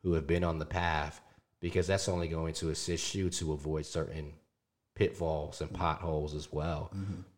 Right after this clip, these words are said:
Speaker 1: or even have an outside view of your art.
Speaker 2: Yeah.
Speaker 1: Because if you're constantly around people that just say, "Oh yeah, you know, that was good, you know, you know, that, that, that was my favorite part." Yeah, it, it, it boosts the ego,
Speaker 2: Right.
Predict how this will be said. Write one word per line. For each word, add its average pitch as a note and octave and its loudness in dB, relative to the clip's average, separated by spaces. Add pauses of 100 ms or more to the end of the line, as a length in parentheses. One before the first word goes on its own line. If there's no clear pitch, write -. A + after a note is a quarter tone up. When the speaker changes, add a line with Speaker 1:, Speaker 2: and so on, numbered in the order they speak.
(160)
Speaker 1:
or E2+ 2
even F2+ 4
have E2 2
an E2 -2
outside D#2+ 0
view D#2+ 0
of C#2+ -4
your D2 -2
art. - 0 (220)
Speaker 2:
Yeah. - -20
Speaker 1:
Because F2 4
if F2 0
you're A2+ 4
constantly G#2 4
around E2 2
people F#2+ 0
that D#2+ 2
just D#2+ -4
say, - 4
"Oh D3 6
yeah, A#2+ 6
you A#2+ 4
know, F#2 2
that A#2 2
was - 2
good, A2+ 4
you G#2+ -2
know, A2+ 0 (460)
you A#2 4
know, E3+ 10 (100)
that, C#3+ 4
that, G#2+ -2
that C#3 2
was C3 2
my A#2+ 4
favorite A#2 4
part." B2+ 4 (500)
Yeah, A2+ 6
it, G#2+ 4
it, G2+ 4
it F2 4
boosts G#2+ 4
the F2 2
ego, E2 2
Speaker 2:
Right. E2 -8